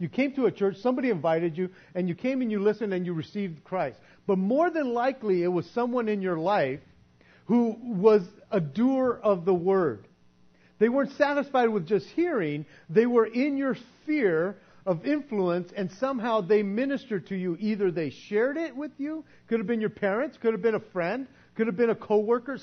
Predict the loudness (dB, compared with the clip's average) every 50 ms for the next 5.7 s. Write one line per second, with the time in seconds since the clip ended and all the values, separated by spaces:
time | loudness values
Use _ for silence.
0 | -8 -4 -2 -2 0 0 0 2 2 2 0 -2 -6 -10 -16 -20 -20 -20 _ _
1 | -2 0 0 0 0 -4 -10 -10 0 2 2 2 2 0 -4 -2 0 2 2 2
2 | 2 0 -2 -2 0 2 2 4 2 4 4 4 6 6 6 4 2 2 0 0
3 | 0 -2 -4 -4 -4 -4 -4 -2 -2 -4 -2 -2 -2 0 0 0 0 0 0 -2
4 | -2 -2 0 0 0 0 -2 -2 -2 0 0 0 0 2 2 0 0 0 -2 -4
5 | -4 -2 -2 0 0 0 0 2 2 4 4 4 2